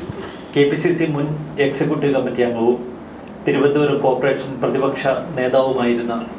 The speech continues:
മകേശ്വരൻ നായരാണ് നമുക്കൊപ്പം ഉള്ളത്. തിരുവനന്തപുരം പാർലമെന്റ് മണ്ഡലത്തെ സംബന്ധിച്ച് ഒട്ടേറെ പ്രത്യേകതകളുണ്ട് ഈ തെരഞ്ഞെടുപ്പിന്.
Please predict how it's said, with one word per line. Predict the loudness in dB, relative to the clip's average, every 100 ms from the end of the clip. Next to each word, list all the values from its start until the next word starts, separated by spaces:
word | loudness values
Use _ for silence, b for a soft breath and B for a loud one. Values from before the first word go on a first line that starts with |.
| -10
മകേശ്വരൻ | -2 2 2 2 -2 0
നായരാണ് | 2 2 0 -2
നമുക്കൊപ്പം | -4 -2 -2 -2 -4
ഉള്ളത്. | -4 -6 -6 -8 -10 -14 -14 -14 B B B B -2
തിരുവനന്തപുരം | 2 4 6 6 4 4
പാർലമെന്റ് | 4 4 2 0 2
മണ്ഡലത്തെ | 2 2 2 2
സംബന്ധിച്ച് | 0 0 0 0 0 0 0 -2 -6 -14 -14 -2 0
ഒട്ടേറെ | 2 4 4
പ്രത്യേകതകളുണ്ട് | 4 0 2 4 4 4 4 2 2 0 0
ഈ | 0 2
തെരഞ്ഞെടുപ്പിന്. | 2 2 0 -2 -2 -4